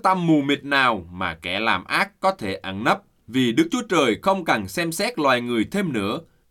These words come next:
Ngài không cần bất kỳ ai đến trước mặt Ngài để được đoán xét.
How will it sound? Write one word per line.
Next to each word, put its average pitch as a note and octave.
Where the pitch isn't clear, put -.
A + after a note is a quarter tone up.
Ngài F2+
không D#3+
cần G#2
bất E3
kỳ G2+
ai A#2+
đến C3+
trước C4
mặt E3+
Ngài A2+
để E2+
được A2
đoán G#2+
xét. D#3